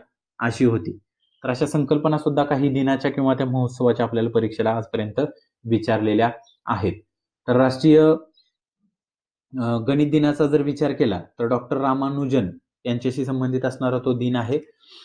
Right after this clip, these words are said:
अ, तो साजरा करण्यात येतो. तर पर्याय क्रमांक तीन या प्रश्नाचं योग्य उत्तर आहे.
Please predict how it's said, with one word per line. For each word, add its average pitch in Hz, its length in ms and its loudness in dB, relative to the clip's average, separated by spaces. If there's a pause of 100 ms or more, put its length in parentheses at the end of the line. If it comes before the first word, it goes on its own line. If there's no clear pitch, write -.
(440)
अ, 117 360 -4
तो 127 60 -2
साजरा 120 320 0
करण्यात 113 340 -4
येतो. 98 200 -6
तर - 100 -20
पर्याय 123 260 0
क्रमांक 135 360 0
तीन 123 540 2
या 117 120 4
प्रश्नाचं 117 440 -6
योग्य 123 180 -2
उत्तर 104 200 -6
आहे. 92 180 -10